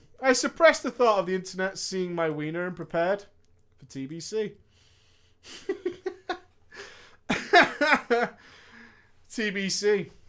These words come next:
I love the Burning Crusade. Originally setting out to make huge hulking Draenei warrior. After discovering I had to re-level through Ashenvale, I quit and went back to my <laughs> hunter. I got to seventy and eagerly searched for a raiding guild.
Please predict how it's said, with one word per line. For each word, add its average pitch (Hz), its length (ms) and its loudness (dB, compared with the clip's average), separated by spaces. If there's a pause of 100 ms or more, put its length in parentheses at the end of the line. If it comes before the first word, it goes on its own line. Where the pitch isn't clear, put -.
(200)
I 190 100 -2
love 233 120 10
the 185 60 0
Burning 151 200 0
Crusade. 135 480 -8 (120)
Originally 339 340 8
setting 294 260 4
out 285 180 8
to 254 100 -2
make 233 180 4
huge 269 420 2
hulking 247 420 2
Draenei 190 380 0
warrior. 165 540 0 (680)
After 160 200 -6
discovering 180 540 -2
I 170 100 4
had 170 120 0
to 170 120 -8
re-level 170 400 0
through 160 180 -8
Ashenvale, 143 540 -4
I 147 80 -2
quit 196 360 -2
and 147 120 -10
went 165 160 -4
back 165 180 -6
to 175 100 -10
my 180 120 -2
<laughs> 185 100 -6
hunter. 156 400 -4 (440)
I 233 100 10
got 320 220 12
to 339 80 4
seventy 294 460 6
and 262 120 6
eagerly 269 340 4
searched 247 440 6
for 190 100 -2
a 165 40 0
raiding 175 380 0
guild. 156 360 0